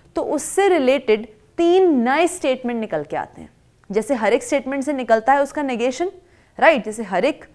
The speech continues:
स्टेटमेंट से निकलता है उसका नेगेशन, इसी तरीके से एक if then implication वाला जो स्टेटमेंट है ना, उसके साथ कॉरेस्पॉन्डिंगली तीन और स्टेटमेंट्स की बात की जाती है। अगर मैं आपको नाम बताऊं तो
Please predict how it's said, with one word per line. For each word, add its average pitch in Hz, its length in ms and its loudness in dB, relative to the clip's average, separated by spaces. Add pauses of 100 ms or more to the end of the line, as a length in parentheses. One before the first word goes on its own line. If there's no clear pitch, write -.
(200)
स्टेटमेंट 240 380 -4
से 262 80 -4
निकलता 208 360 -2
है 240 80 2
उसका 233 200 -6
नेगेशन, 190 580 -6 (440)
इसी 220 140 -8
तरीके 262 380 -2
से 262 180 -4
एक 285 200 -6
if 202 260 0
then 330 200 2
implication 247 540 -2
वाला 208 200 0
जो 208 120 -2
स्टेटमेंट 214 460 -6
है 160 80 -12
ना, 156 160 -12 (320)
उसके 302 320 -6
साथ 226 520 2
कॉरेस्पॉन्डिंगली 226 840 -2
तीन 277 480 -4
और 233 140 -4
स्टेटमेंट्स 180 540 -10
की 202 80 -10
बात 143 260 -8
की 151 120 -10
जाती 147 300 -12
है। 139 140 -16 (440)
अगर 196 100 -4
मैं 220 100 -4
आपको 226 200 -4
नाम 220 300 -4
बताऊं 262 360 -4 (2250)
तो - 100 -14